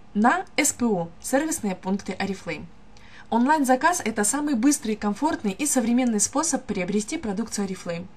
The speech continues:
Никаких очередей, не нужно выходить из дома.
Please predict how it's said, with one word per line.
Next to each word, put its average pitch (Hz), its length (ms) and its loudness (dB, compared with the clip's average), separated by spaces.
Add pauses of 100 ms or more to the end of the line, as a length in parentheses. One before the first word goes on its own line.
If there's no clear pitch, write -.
(380)
Никаких 285 440 -2
очередей, 226 580 2
не 233 120 4
нужно 262 300 0
выходить 220 400 -2
из 185 100 -2
дома. 208 380 0